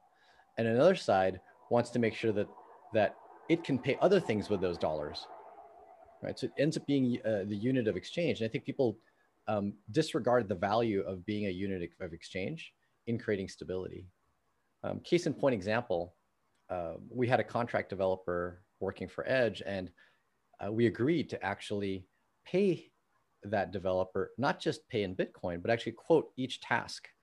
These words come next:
in Bitcoin. So he would say, "Okay, I'll finish this.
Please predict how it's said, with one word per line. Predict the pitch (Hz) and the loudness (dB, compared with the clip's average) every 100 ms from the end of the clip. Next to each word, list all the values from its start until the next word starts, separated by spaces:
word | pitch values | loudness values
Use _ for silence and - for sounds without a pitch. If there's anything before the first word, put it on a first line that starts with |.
| _ _ | _ _
in | 101 92 | -8 -6
Bitcoin. | 87 - 82 92 - _ _ _ | -6 -8 -12 -12 -16 _ _ _
So | - | -4
he | 113 | 0
would | 127 104 | 0 2
say, | 131 120 | 2 2
"Okay, | 131 117 | 2 2
I'll | 82 | 0
finish | 98 - 135 - | -2 -2 -2 0
this. | 117 117 - - | 2 2 0 -10